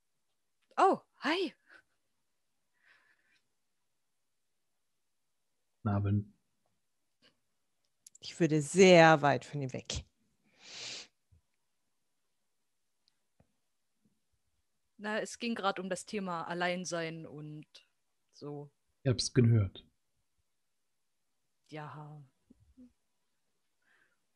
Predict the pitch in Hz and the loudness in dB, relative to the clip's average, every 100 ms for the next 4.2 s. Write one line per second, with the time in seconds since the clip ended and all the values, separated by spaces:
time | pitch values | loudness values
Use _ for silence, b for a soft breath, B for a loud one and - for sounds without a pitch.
0 | _ _ 190 185 202 214 - 180 - 165 | _ _ -16 -14 -12 -10 -8 -8 -8 -10
1 | 160 - - 156 165 170 180 190 190 185 | -10 -10 -10 -8 -8 -12 -12 -12 -10 -10
2 | - - 196 190 202 208 _ _ 269 - | -10 -12 -10 -12 -14 -18 _ _ -12 -4
3 | 269 269 311 285 - 269 170 170 196 - | -4 -4 -4 -4 -6 -8 -6 -6 -8 -10
4 | - | -16